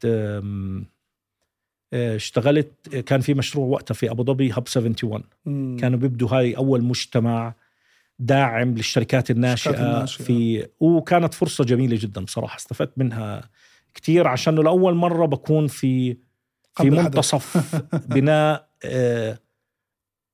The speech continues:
Speaker 2: إي-،
Speaker 1: إيكو سيستم
Speaker 2: إيكو سيستم.
Speaker 1: خاص بال-، ال-، الشركات الريادية في مدينة صعبة اللي هي أبو ظبي. عادة في كل م-، أي شخص بتسأله في الإيكو سيستم تبعنا بنظر لأبو ظبي بيحكي: "مش هالمدينة ال-،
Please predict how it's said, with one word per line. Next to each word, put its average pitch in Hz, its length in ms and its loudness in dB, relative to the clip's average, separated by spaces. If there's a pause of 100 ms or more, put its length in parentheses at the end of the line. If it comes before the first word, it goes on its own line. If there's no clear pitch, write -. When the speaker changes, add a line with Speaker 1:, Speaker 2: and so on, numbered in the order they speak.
(260)
Speaker 2:
إي-، 170 60 2
Speaker 1:
إيكو 175 140 2
سيستم - 360 0
Speaker 2:
إيكو - 140 2
سيستم. 151 180 2
Speaker 1:
خاص 151 640 0
بال-، 135 400 2
ال-، 117 1040 -2 (360)
الشركات 156 460 2
الريادية 147 500 2
في 170 200 0
مدينة 190 340 2
صعبة 214 360 -2 (120)
اللي 113 180 -4
هي 156 180 0
أبو 143 140 2
ظبي. 170 260 2
عادة 147 440 -2
في - 140 -6
كل - 160 -4
م-، 151 360 -4 (460)
أي 170 140 4
شخص - 320 -4
بتسأله 135 400 -2
في 117 440 0
الإيكو 160 260 -2
سيستم 156 340 -2
تبعنا 160 340 0
بنظر 170 380 0
لأبو 147 240 -4
ظبي 180 200 0
بيحكي: - 260 -6
"مش 196 240 -2
هالمدينة 170 420 -2
ال-، 131 260 -4